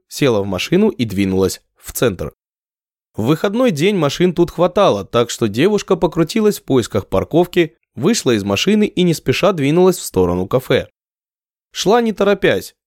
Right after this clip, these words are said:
разглядывая жёлтые листья под ногами, думая о том,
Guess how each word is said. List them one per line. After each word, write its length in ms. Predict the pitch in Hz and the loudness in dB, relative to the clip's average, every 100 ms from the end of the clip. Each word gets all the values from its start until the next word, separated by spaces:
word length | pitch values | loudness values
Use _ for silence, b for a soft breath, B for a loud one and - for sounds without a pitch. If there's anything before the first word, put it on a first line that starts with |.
| - | -4
разглядывая 680 | 107 107 135 202 190 185 | -2 0 0 2 4 2
жёлтые 400 | 131 139 123 104 | 4 2 2 -2
листья 380 | 98 107 113 113 | 0 0 0 0
под 160 | 120 127 | 0 0
ногами, 520 | 156 156 110 87 - _ _ | 0 0 0 -4 -10 _ _
думая 420 | 117 123 104 95 | -2 0 2 -2
о 140 | - 104 | -2 -2
том, 320 | - 208 | 2 2